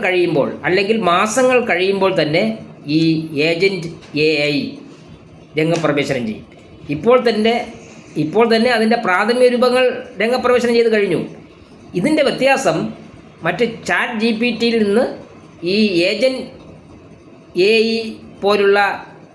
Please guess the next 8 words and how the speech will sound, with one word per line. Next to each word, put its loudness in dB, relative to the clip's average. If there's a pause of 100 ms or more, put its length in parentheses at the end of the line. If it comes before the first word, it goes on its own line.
(1900)
നിർമ്മിത 2
ബുദ്ധിയിലേക്ക് 2
വരുമ്പോഴുള്ള 4
വ്യത്യാസം, 0 (500)
അത് 4 (400)
നമ്മെ 2 (120)
മനസ്സിലാക്കിയാണ് 0
പ്രവർത്തിക്കുന്നത്. 2